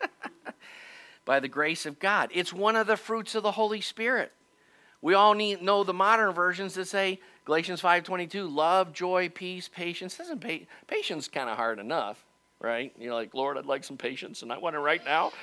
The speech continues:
<laughs> But the King James and the Young's Literal Translation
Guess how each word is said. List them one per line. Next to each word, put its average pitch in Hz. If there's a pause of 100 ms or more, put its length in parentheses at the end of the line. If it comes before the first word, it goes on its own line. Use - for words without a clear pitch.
(420)
<laughs> - (1400)
But 185
the 185
King 220
James 180 (160)
and 160
the 165
Young's 180
Literal 202
Translation 165